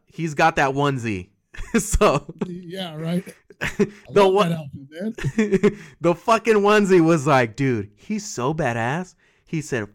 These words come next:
Speaker 1: "Fuck all this armor," even though everybody else didn't wear armor, <laughs> and he was the only one. <laughs> Uh,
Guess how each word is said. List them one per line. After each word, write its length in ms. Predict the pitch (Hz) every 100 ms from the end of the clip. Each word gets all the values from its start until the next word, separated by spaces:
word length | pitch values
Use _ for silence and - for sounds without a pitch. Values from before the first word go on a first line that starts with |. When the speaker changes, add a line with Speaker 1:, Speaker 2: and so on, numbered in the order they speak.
| _
Speaker 1:
"Fuck 240 | 220 202 202
all 140 | 151
this 180 | 123 107
armor," 420 | - 107 92 87 -
even 220 | 151 180
though 60 | 170
everybody 320 | 180 170 147
else 160 | 143
didn't 180 | 123 123
wear 120 | 120
armor, 560 | 104 131 127 170 147 - -
<laughs> 60 |
and 120 | - 202
he 60 | 196
was 140 | 190
the 80 | 151
only 240 | 135 135
one. 320 | 117 110 104 120
<laughs> 60 | - - _ - - _ - - 196 175 160 _ _ -
Uh, 460 | 156 135 123 117